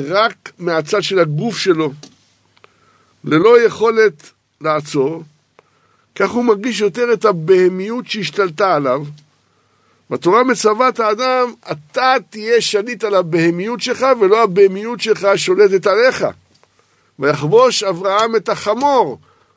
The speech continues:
שמה מתחיל היכולת של בן אנוש לחבוש את החומר. אז למעשה האדם צריך להיות של-, שליט על הבהמה שבו.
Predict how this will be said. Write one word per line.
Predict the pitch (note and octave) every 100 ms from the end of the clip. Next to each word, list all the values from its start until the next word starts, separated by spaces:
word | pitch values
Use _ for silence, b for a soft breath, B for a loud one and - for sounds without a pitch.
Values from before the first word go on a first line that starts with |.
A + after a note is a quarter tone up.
| _
שמה | - A#3 B3
מתחיל | A3+ F3 - B3+
היכולת | A#3 G3+ - A#3 A#3+ F#3+
של | G#3 G3+
בן | E3 G#3 A#3+
אנוש | A3+ G#3+ A3+ C4 - - - _ _ _ _ _ _
לחבוש | D3+ D3+ F#3 F3 A#3 A#3 B3
את | A#3+
החומר. | A3+ B3+ D4+ C#4 D#3 F2 _ _ _ _ _ _ _ _ _ _ _ _ _ _ _ _ _ _ _ _ _
אז | C#3+ C#3+ C#3+ - _
למעשה | E3 F3 E3+ D3+ B3+
האדם | A3 A#3+ A3
צריך | B3+
להיות | B3+ F#3
של-, | - G#3+ G#3 B3 C4
שליט | F3+ A3 G#3+ C4+ B3+
על | A3
הבהמה | A3 G3+ A#3 A#3+ C4+
שבו. | A3 F#3+ C3